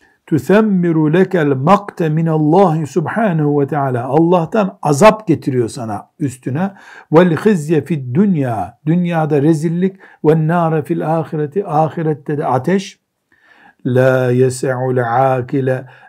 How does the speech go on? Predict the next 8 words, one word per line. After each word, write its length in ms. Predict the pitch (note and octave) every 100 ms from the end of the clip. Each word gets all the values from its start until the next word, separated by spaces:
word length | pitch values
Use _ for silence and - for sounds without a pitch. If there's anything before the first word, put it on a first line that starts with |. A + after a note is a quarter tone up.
| -
en 160 | D3+ C3+
yagfule 680 | B2+ B2+ C#3 B2 B2+ C3+ B2+
an 340 | B2+ C3 C3
nefsihi 580 | C#3+ C#3+ - C3+ C3 B2
fîhâ. 1040 | C#3 C3+ B2 A#2 A#2+ A#2 A2 G2+ F2+ E2 _ _ _ _ _ -
Akıllı 640 | B2 - B2+ C3 D3 C3
bir 220 | B2 B2 -
insanın 880 | C3+ A#2+ A#2 C3 G#2 A#2+ G3 G3+